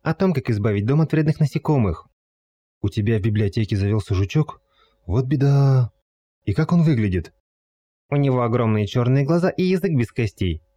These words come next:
И еще он слишком высокого о себе мнения, мнится мне». «Довольно примечательный жучок». Субару поглядел кругом в надежде заметить непрошеного гостя, чтобы помочь Бетти избавиться от него.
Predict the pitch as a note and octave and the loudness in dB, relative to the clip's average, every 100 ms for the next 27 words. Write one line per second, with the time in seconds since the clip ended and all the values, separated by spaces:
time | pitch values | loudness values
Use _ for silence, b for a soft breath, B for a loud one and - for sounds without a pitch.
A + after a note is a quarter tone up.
0 | _ D3 C#3+ - F#3+ C#3+ B2+ - C3+ C3 | _ -2 0 0 0 0 -2 -2 -2 0
1 | D3 D3 C#3+ C#3+ D3 D#3 E3 F3 B2+ G2+ | -2 0 0 0 0 2 2 2 2 2
2 | G2+ G2 - G2+ F#2+ D#2 D2+ _ _ _ | 0 -2 -2 -2 -2 -4 -8 _ _ _
3 | _ _ _ _ - E2 F2+ G#2+ D#3 E3+ | _ _ _ _ -8 -4 0 0 0 0
4 | D#3+ F3 - C3+ E3+ E3+ D#3+ - F#2+ - | 0 0 0 0 2 2 0 0 -4 -4
5 | _ _ _ _ _ _ _ _ - G#2+ | _ _ _ _ _ _ _ _ -10 -4
6 | G2 G2 - F2+ F#2 F#2+ F2 F2 F#2+ D3+ | -2 -2 -2 -2 0 -2 -2 -2 0 2
7 | D3 C3+ C3+ C3 C#3 C#3 B2+ C#3 C#3 C3+ | 2 2 0 2 2 2 0 0 0 0
8 | C#3 C3+ C3+ A#2+ F#2+ - D2+ - - - | 2 2 0 0 -2 -4 -6 -8 -12 -4
9 | F2+ F2 G2 F#2+ F2+ C#3+ - C#3 B2 D3 | -2 0 0 0 0 -2 -2 -2 0 0
10 | B2+ G#2 F2 F#2 E2+ D2+ | 0 -2 -2 -2 -2 -4